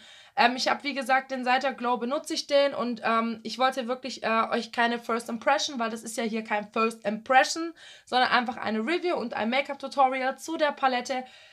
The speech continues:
Ähm, ich finde, also erstens mal, ich kann's kaum glauben, dass Hatice Schmidt mich umarmt hatte und diesen da wirklich unterschrieben hatte. Da bin ich, äh, so, so dankbar für. Ähm, ich glaube, sie sieht sich gar nicht so als wow, wow YouTube-Star, sondern sie sieht sich einfach wirklich in ihrer Position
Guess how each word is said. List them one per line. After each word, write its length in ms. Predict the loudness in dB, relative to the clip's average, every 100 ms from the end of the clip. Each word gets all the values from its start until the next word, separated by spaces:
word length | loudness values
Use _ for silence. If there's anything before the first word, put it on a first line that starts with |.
| -20 0
Ähm, 400 | 2 2 -2 -4
ich 180 | -8 -4
finde, 480 | -6 2 6 6 4
also 360 | 0 0 -4 -8 _
erstens 340 | 2 2 -2
mal, 340 | -2 2 2 0 -10 _ _ _
ich 160 | -14 2
kann's 260 | 2 2
kaum 240 | 2 2 4
glauben, 180 | 0 -2
dass 200 | -6 -4
Hatice 400 | -4 -4 -6 -6
Schmidt 280 | -6 -8 -10 _ -8
mich 320 | -4 -2 -2
umarmt 400 | 4 6 6 2
hatte 240 | -4 -2
und 160 | -4 -6
diesen 240 | -8 -4
da 160 | -2 -2
wirklich 300 | -4 -8 -10
unterschrieben 560 | -8 -8 -4 -6 -2
hatte. 160 | -6 -6
Da 100 | -8
bin 160 | -8 -8
ich, 160 | -6
äh, 100 | -6
so, 220 | -6 -8
so 120 | -6 -4
dankbar 440 | -2 -4 -2 -4
für. 320 | -2 0 0 -2 -20 -20 -20 -6
Ähm, 360 | 6 6 6 -4 -8
ich 180 | -10 2
glaube, 280 | 4 4
sie 160 | 0 -6
sieht 220 | -6 -8
sich 220 | -10 -10
gar 200 | -2 0
nicht 220 | 0 -4 -6
so 120 | -2
als 280 | -2 -2 -8
wow, 580 | -12 -2 4 8 8 6
wow 280 | 4 4 2
YouTube-Star, 920 | 0 -4 -8 -8 -10 -10 -6 2 2
sondern 180 | 2 -6
sie 80 | -8
sieht 240 | -6 -8 -8
sich 180 | -6
einfach 280 | -2 -2 -2
wirklich 260 | -6 -10 -10
in 80 | -8
ihrer 180 | -4 -6
Position 640 | -6 -6 -6 -4 -4 -4